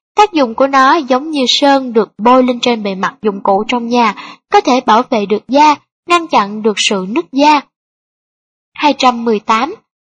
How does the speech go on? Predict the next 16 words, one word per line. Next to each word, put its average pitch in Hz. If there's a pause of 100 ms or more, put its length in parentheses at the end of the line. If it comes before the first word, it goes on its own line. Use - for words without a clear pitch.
Tại 277
sao 269
cơ 262
quan 240
cảm 202
giác 320
của 214
hà 247
mã 196 (280)
lại 226
ở -
trên 233
đỉnh 202
đầu? 262 (960)
Nói 381
đến 330